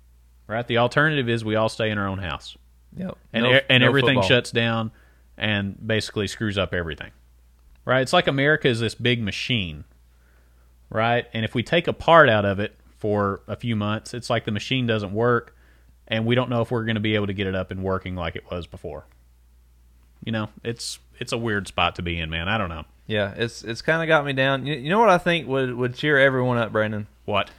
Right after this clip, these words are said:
Speaker 2: If, if we could just, since there's not, not much else sports going on, why don't we do a spin of the wheel
Speaker 1: Thank goodness.
Speaker 2: of
Speaker 1: I've,
Speaker 2: stupid debates?
Speaker 1: I've been sitting here staring at this wheel the whole time. I'm getting depressed. I'm getting angry. We've talked about the nascar stuff. We've talked about the Houston. Okay,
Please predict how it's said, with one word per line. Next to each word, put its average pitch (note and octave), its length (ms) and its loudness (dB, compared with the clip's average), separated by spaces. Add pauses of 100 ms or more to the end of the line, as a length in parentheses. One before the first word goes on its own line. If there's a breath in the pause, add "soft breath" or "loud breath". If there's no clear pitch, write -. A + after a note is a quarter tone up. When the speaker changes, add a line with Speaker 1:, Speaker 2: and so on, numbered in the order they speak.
(200 soft breath)
Speaker 2:
If, B2 260 -2
if B2 220 -4
we D#3 100 0
could D#3 220 0
just, - 400 -8 (320)
since C3+ 160 -4
there's C3+ 180 -2
not, F#3 220 -2
not E3+ 180 2
much E3+ 200 0
else D3+ 180 4
sports C3+ 320 -4
going B2+ 240 -2
on, A#2+ 300 0
why C#3+ 180 6
don't E3+ 140 2
we D3+ 100 -2
do C#3 300 0
a B2 40 0
spin B2+ 360 -2
of A#2+ 100 0
the A#2 80 0
wheel G2+ 400 2
Speaker 1:
Thank C#4+ 300 2
goodness. D3+ 380 6
Speaker 2:
of C#3 80 0
Speaker 1:
I've, F3 40 2
Speaker 2:
stupid B2+ 320 0
debates? A2 240 2
Speaker 1:
I've - 80 0
been A3 140 0
sitting D#3+ 260 -2
here C3 140 0
staring A2+ 340 -2
at G#2 80 -2
this - 220 -6
wheel G#2+ 180 2
the F#2 80 2
whole G2 160 -2
time. G#2 240 -2
I'm A2+ 120 -2
getting A3 260 -2
depressed. G2 520 0
I'm G2 120 -6
getting E3 240 -6
angry. F#2+ 400 -4
We've G2 160 -4
talked D3+ 280 0
about B2 360 0
the A2+ 80 -4
nascar G#2 560 -2
stuff. G2 320 -6
We've F#2 100 -10
talked G#2 300 -8
about F#2+ 260 -6
the F2+ 80 -10
Houston. F#2 320 -6
Okay, F2 160 0